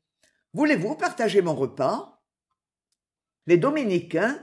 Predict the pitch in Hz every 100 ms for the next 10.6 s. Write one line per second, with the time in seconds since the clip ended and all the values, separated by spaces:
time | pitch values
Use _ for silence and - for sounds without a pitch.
0 | - 160 208 262 240 226 147 139 262 262
1 | 208 160 220 151 123 143 254 262 269 160
2 | 139 - 208 143 139 - 151 233 294 -
3 | _ 143 214 165 156 - 285 311 - 160
4 | 139 156 247 - - _ - 180 165 143
5 | 170 311 302 160 147 214 269 - 135 143
6 | 208 - - - 180 254 262 151 233 254
7 | 233 190 151 143 135 123 131 202 294 -
8 | 330 - _ _ _ _ _ _ _ _
9 | 165 185 - 254 311 247 147 214 330 233
10 | 170 151 147 135 127 131